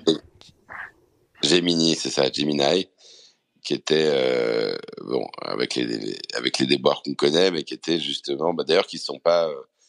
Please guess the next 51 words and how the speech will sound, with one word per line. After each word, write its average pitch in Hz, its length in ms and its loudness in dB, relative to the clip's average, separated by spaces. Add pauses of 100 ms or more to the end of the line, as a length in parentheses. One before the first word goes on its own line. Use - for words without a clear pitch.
(260)
il - 60 -18
me - 20 -14
semble 85 200 -2
qu'ils - 140 -12
sont 62 160 -8
pas 85 140 4
vraiment 80 320 0
embêtés, 69 420 -2
malgré 71 320 0
justement 69 540 -2
pas 67 160 -4
mal 73 180 -4
de 67 80 -8
problématiques 67 640 -2
financières 67 400 2
de 71 60 -4
leur - 140 -2
côté, - 300 0 (1000)
euh, 60 320 2
parce 69 260 2
qu'ils 98 340 4
avaient 78 240 4
suivi 87 440 2
justement 82 360 0
plus 78 200 -2
ou 76 40 2
moins 82 160 2
la, 73 280 -2 (540)
enfin, - 120 -6
je - 60 -2
sais - 100 -4
plus 92 100 0
dans 87 120 4
quel 76 180 -2
état 73 180 0
ils 73 60 0
sont 69 160 -4
référencés, 69 520 0
je - 60 0
connais 65 220 -2
pas 67 100 0
bien 71 100 2
le 69 60 0
sujet, 71 400 0 (440)
mais, 76 240 2
euh, 73 180 2
ils 73 100 0
faisaient 76 160 2
partie 87 380 0
des, 69 320 -2
enfin, 67 260 0